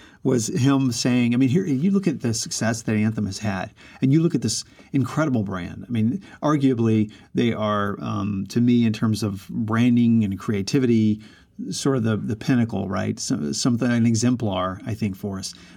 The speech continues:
But I love that Ted said he, he still thinks to this day, how many crazy projects they've had because they have this very progressive brands, and then it still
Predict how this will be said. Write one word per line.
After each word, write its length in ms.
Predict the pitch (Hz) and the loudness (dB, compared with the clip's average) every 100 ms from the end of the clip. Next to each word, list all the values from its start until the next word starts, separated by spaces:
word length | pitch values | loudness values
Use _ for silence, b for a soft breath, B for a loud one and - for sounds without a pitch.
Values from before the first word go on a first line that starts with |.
| - | -4
But 140 | 139 | 0
I 180 | 127 120 | 2 0
love 460 | 113 123 170 120 113 | 0 2 2 0 -2
that 160 | 123 | -4
Ted 260 | - 135 123 | -2 -2 -2
said 340 | - 117 113 | -2 0 -2
he, 380 | 110 120 131 147 | -2 0 0 0
he 180 | 117 135 | 0 0
still 460 | 135 - 151 190 180 | -2 0 2 2 2
thinks 400 | 180 220 214 - | 2 2 2 -2
to 120 | 117 | -4
this 340 | - 123 165 | -2 0 0
day, 500 | 131 170 202 95 104 - | 0 0 -2 -4 -8 -4
how 140 | 120 | 0
many 140 | 180 208 | 2 2
crazy 400 | - 131 143 160 | 0 0 2 2
projects 400 | - 131 123 110 | 0 -2 -2 -2
they've 180 | 117 107 | -2 0
had 220 | 120 107 | 0 0
because 220 | 107 101 | 0 -2
they 60 | 101 | -2
have 160 | 98 | -2
this 100 | 98 | -2
very 200 | 98 110 | 0 2
progressive 460 | 120 - 117 113 104 | 0 -2 -2 0 0
brands, 300 | 101 101 98 | 0 0 -2
and 180 | 113 104 | -2 0
then 120 | 104 | 0
it 100 | 104 | 0
still 380 | - 143 156 | 0 0 0